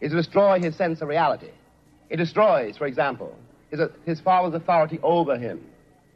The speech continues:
His father can no longer tell him anything because the past has disappeared, <coughs> and his father has no power in the world. This means, in the case of an American Negro,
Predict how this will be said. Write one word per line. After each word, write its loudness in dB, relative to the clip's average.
His -4
father 4
can -6
no 0
longer 0
tell -2
him -4
anything -8
because -10
the -12
past -2
has -16
disappeared, -8
<coughs> -20
and -2
his 2
father 4
has -2
no 0
power 2
in -4
the -4
world. 0
This 0
means, 0
in -6
the 0
case -2
of -8
an -4
American 2
Negro, -4